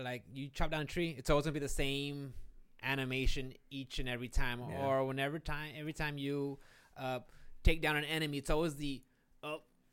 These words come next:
Speaker 1: they're gonna do the same reach motion, you know?
Speaker 2: Right.
Speaker 1: It's just stuff like that. Like, it's like, yeah, okay, I understand. But after a certain much, you'll have these certain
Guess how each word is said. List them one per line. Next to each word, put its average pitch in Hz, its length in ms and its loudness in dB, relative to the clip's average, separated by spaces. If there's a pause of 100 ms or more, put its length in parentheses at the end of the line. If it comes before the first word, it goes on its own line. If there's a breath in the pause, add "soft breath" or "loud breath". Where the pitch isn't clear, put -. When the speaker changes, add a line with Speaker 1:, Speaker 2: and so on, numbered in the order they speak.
(260)
Speaker 1:
they're 143 120 -8
gonna 143 140 -6
do 143 80 -6
the 139 60 -6
same 143 240 -6
reach 139 260 -4
motion, 127 440 2
you 127 100 -2
know? 131 200 0
Speaker 2:
Right. 101 260 0
Speaker 1:
It's 156 120 -10
just - 220 0
stuff 220 160 4
like 180 140 -2
that. 160 180 2
Like, 147 300 -4
it's 151 100 -16
like, 175 160 -6 (320)
yeah, 208 1040 -2
okay, 175 420 -4
I 170 140 -4
understand. 160 680 -4
But 131 80 -10
after 139 360 -4
a 131 60 -10
certain 151 340 -8
much, 139 320 -8
you'll 123 160 -4
have 127 140 -4
these 135 160 -8
certain 135 440 -8